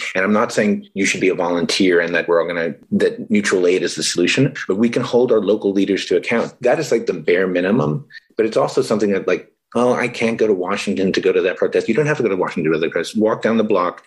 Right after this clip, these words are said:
go to your city hall, you know, run for elected office, pester your local representatives, because the changes that are happening on the national level are, are all important and great, but public health plays out at the local level.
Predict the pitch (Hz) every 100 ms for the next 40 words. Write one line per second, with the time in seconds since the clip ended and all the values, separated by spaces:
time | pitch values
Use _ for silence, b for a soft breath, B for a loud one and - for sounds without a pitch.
0 | - 101 101 92 101 92 85 80 80 78
1 | - - 87 87 110 117 101 95 - 82
2 | 78 78 80 - - - 117 107 117 104
3 | 92 85 87 - 85 80 82 90 92 92
4 | 90 101 90 B B B 107 98 135 139
5 | 120 107 95 98 101 92 90 87 95 95
6 | 87 87 110 104 - 92 82 65 90 90
7 | 101 101 101 90 85 85 80 80 - B
8 | B 95 - - 131 - 113 - 98 85
9 | 82 78 76 78 78 76 73 107 -